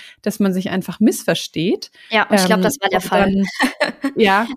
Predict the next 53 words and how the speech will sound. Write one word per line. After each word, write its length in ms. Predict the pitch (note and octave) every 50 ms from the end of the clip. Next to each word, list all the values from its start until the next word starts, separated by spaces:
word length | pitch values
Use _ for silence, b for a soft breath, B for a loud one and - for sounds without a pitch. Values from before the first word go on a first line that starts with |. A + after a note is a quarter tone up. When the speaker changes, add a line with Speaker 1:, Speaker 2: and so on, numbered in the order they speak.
| _ -
Speaker 2:
Also 160 | B3 C4 C4
es 60 | C#4+
Speaker 1:
genau. 100 | F#4+ F4+
Speaker 2:
war 60 | A#3
eine 140 | A3+ A#3 A#3
Speaker 1:
Und 60 | G#3+
Speaker 2:
absolute 480 | A3+ A#3 - - - A#3+ A#3 - A#3+ A#3
Misskommunikation 1080 | A#3 A#3 A#3+ A#3+ - - - A#3 A3+ A3+ A3+ A3 A3+ - A3 - - - A#3 A#3 A#3 G#3
irgendwie. 300 | - A3+ A3 G#3+ A3 G3+
Er 160 | C#3 D#3+ G3
hat 240 | G#3+ G#3 - - -
Speaker 1:
Mhm. 60 | A3
Speaker 2:
anders 240 | F#3+ D#3 D3+ F#3 F#3+ F#3+
gedacht 360 | G3+ G3+ - A3 A3 - _ -
als 200 | G3+ G3+ - -
ich 320 | A3+ B3+ A#3+ - - -
und, 300 | G3+ G3+ G3+ G3 - -
ähm, 220 | - G3 G3 G3 G3 B B B B B B B
ich 280 | B G3 F3+ - - -
will 240 | - F#3+ - G#3+ A3
ihm 120 | A3 A3 G#3+
jetzt 180 | G#3 G3+ -
auch 60 | -
nicht 120 | G3 G3 -
unterstellen, 360 | - G3+ G3+ - - G3+ G#3+
dass 120 | G#3 F#3
das 260 | - F#3+ F#3 - - -
ein 120 | F#3+ F#3+
grundauf 420 | F#3 - - G3 - - F#3 - _
böser 260 | - G3 F#3 F#3+ F3+
Mensch 260 | F3+ F#3 G#3 C4+ C#4+ C#4
ist 160 | - - -
oder 160 | G3 G3 F#3+
sowas, 240 | F#3+ F#3+ G3+ G#3+ -
aber 100 | G3 G3+
ich 100 | G3 -
glaub, 120 | A3+ A3+ A3+
Speaker 1:
Ja, 80 | G#3+
Speaker 2:
dass 100 | G#3 G3+
Speaker 1:
ja. 200 | G3+ G3 G3+ G#3 G#3+
Speaker 2:
einfach, 340 | - - _ - - G#3 - B B B B B B
dass 200 | - G3+ G3 - - _ - - G#3
beide 300 | - G3+ G3+ G3+ G#3+ -
einfach 340 | - G3+ G#3 G#3+ - G#3+ G#3
andere 320 | - - G#3+ A3 A3 G3+ F3
Ansätze 460 | - G3+ A#3 A3+ G3+ G3 - G#3 F#3
hatten. 300 | G3 G3+ _ _ - F#3+ -
Also 320 | - F#3 G3 G#3 F#3+ E3
Speaker 1:
Mhm. 220 | G3 F3+ F3 E3 - _ _ -
Speaker 2:
wenn 120 | G#3 G#3
die 140 | G#3 G3+ G3
zum 160 | G3+ - G#3+
Beispiel, 380 | G#3 G3 - - G#3+ G#3 G3+ G3+